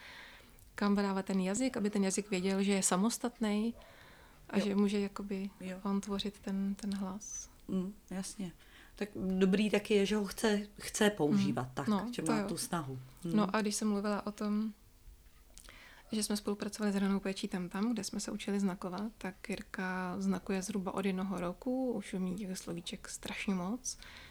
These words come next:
Speaker 1: Myslím si, že jich zná tak sto a aktivně jich používá třeba třicet, čtyřicet.
Speaker 2: Mhm.
Speaker 1: Ale zajímavý na tom je, že když se naučí jako to slovo říct,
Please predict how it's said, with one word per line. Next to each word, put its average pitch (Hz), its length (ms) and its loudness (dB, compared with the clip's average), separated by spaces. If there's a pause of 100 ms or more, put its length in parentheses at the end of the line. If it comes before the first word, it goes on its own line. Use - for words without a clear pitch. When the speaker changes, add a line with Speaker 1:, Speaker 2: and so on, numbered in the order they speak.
Speaker 1:
Myslím 220 240 4
si, 202 120 0
že 202 80 2
jich 190 120 0
zná 185 160 2
tak 208 220 -6
sto - 220 -6 (120)
a 208 40 -2
aktivně 202 300 -6
jich 196 100 -6
používá 190 460 -4
třeba 196 240 -2
třicet, 196 320 -6
čtyřicet. - 560 -6 (140)
Speaker 2:
Mhm. 196 320 4 (300)
Speaker 1:
Ale 190 180 2
zajímavý 226 420 2
na 262 120 0
tom 277 180 -2
je, - 180 0 (180)
že 202 180 0 (140)
když 208 160 -2
se 226 140 0
naučí 220 580 -2 (160)
jako 208 220 -2
to 214 140 -6
slovo 220 360 2
říct, 220 420 0